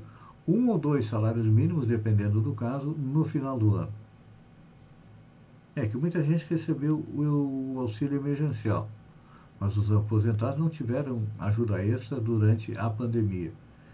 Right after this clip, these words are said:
E eu acho que é uma boa ideia, porque tudo está subindo, a inflação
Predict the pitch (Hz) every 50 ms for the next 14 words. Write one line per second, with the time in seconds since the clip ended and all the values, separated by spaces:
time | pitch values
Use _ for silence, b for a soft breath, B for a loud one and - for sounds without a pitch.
0 | B B B B B - 156 156 - 156 - - - 220 208 220 226 208 185 233
1 | 240 233 170 117 113 110 107 104 107 - 110 104 107 - - 123 135 147 143 -
2 | - - - - 185 220 196 185 170 - - - 147 120 110 - 131 104 92 110
3 | - 208 202 151 104 98 101 107 - 113 131 123 - 123 107 104 107 - 135 127
4 | 117 104